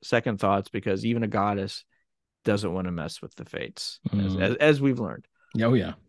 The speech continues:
Speaker 1: So there, there's a little back and forth where she transforms into different animals. She tries to get away. He chases after her. Uh, eventually, they kinda tire out,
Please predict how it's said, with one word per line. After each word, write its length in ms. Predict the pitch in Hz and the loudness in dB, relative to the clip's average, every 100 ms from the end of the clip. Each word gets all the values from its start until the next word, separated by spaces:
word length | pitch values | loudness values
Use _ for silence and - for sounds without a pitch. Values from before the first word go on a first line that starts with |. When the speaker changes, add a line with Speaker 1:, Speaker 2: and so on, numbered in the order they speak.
| _ _ _ _ | _ _ _ _
Speaker 1:
So 260 | - 156 147 | 2 6 8
there, 180 | 147 147 | 8 6
there's 180 | 151 147 | 6 4
a 60 | 160 | 6
little 160 | 202 | 4
back 320 | 151 139 143 139 | 4 4 2 -2
and 100 | 113 | -4
forth 360 | 123 117 113 | 2 2 2
where 100 | 110 | -4
she 180 | 104 139 | -4 -6
transforms 640 | 131 - 139 131 - 123 113 | -6 0 2 2 0 -2 0
into 120 | 104 | -4
different 300 | 101 104 107 | -4 -2 2
animals. 320 | 113 113 110 104 | 2 2 0 -2
She 180 | 156 147 | -2 2
tries 280 | 151 139 | 4 2
to 60 | - | 2
get 140 | 131 | 2
away. 260 | 120 113 110 | 4 4 0
He 140 | 104 101 | -2 -6
chases 400 | - 101 87 104 | -4 -4 -2 2
after 380 | 131 123 - | 4 2 0
her. 280 | 110 113 107 - _ _ _ _ _ - | 0 0 -4 -8 _ _ _ _ _ -2
Uh, 260 | 101 101 - | 2 2 2
eventually, 540 | 151 165 165 147 - _ - - - - | 4 4 4 2 0 _ -20 -18 -16 -6
they 120 | 147 | -4
kinda 240 | - 160 151 | 2 2 2
tire 320 | 143 139 113 | 2 4 4
out, 240 | 110 113 | 2 -2